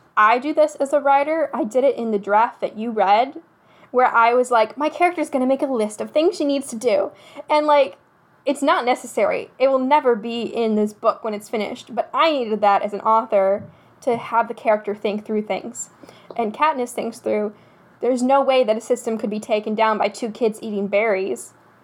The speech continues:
And she's fucking right. But the author was like, "Oh no, but it can, 'cause I say so." And I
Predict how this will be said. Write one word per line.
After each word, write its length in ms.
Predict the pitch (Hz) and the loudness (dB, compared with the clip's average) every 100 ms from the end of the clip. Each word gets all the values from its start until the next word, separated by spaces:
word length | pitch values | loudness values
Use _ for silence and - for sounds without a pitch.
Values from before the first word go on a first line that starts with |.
| _ _ - | _ _ 0
And 140 | 294 | 0
she's 160 | 381 403 | 2 2
fucking 320 | - 381 480 587 640 | 2 2 4 4 4
right. 200 | 427 - _ _ - | 0 -8 _ _ -8
But 180 | 269 381 | -4 -2
the 120 | 320 | 2
author 500 | 254 311 - 294 302 | 6 6 6 6 6
was 140 | 392 294 | 4 4
like, 220 | 277 269 | 4 4
"Oh 180 | 277 294 | -2 0
no, 460 | 285 277 254 247 320 _ _ - - | 4 6 4 4 -2 _ _ -20 -4
but 120 | 302 | 0
it 80 | 311 | 0
can, 420 | - 226 214 302 - _ _ - | -2 -4 -4 -6 -12 _ _ -6
'cause 140 | 294 | 0
I 100 | 254 | 2
say 200 | 254 - | 2 -2
so." 340 | - 240 359 - _ _ - | -4 -4 -4 -6 _ _ -2
And 140 | 285 247 | 0 4
I 260 | 277 277 | 4 2